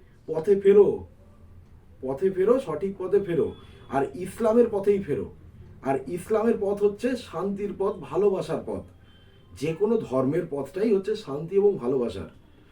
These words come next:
তোমাকে যদি কেউ বলে যে অন্য কিছু বলে, তাহলে বুঝবে সে ইসলাম বিরোধী। ইসলাম রক্তপাত আটকানোর ধর্ম, ইসলাম ভালোবাসার ধর্ম, রক্তপাত ঘটানোর ধর্ম নয়,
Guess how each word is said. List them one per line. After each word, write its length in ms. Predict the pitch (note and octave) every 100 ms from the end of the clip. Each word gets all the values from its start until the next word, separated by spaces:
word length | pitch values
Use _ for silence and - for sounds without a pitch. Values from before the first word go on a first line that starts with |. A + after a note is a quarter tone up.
| - -
তোমাকে 320 | C#3+ D#3 F#3+
যদি 200 | G3 G3+
কেউ 160 | A3
বলে 460 | - A#2 D3 - - - - - - - - - -
যে 260 | E3 F3 - - _ - - - - -
অন্য 260 | D3+ G3+
কিছু 380 | G3+ G3 - B3
বলে, 340 | E3+ A2+ - - - -
তাহলে 260 | - C#3 F3+
বুঝবে 440 | D#3 E3+ C#3+ G3+
সে 480 | G#3 - F#3 G3 G3+ -
ইসলাম 340 | E3+ - G3
বিরোধী। 440 | F3+ F#3 F3+ C#3 G2 - - - - - - -
ইসলাম 560 | C#3 C#3 F3 F#3+ C#3 A2+
রক্তপাত 600 | C3+ C3+ - F3 F#3 F3
আটকানোর 500 | C#3+ - D#3+ D#3+ C#3+
ধর্ম, 440 | A#2 B2 A#2 F#2+ - - - -
ইসলাম 420 | C3 C#3 F3+ F3+ F3+
ভালোবাসার 600 | - C3+ D#3 C#3+ D3 E3 -
ধর্ম, 320 | B2 A2 G2 F2 - -
রক্তপাত 460 | B2+ C3+ F3+ D#3+ E3
ঘটানোর 420 | B2+ C3 D3 D#3+
ধর্ম 300 | C#3 D#3 D3
নয়, 220 | D3+ G3+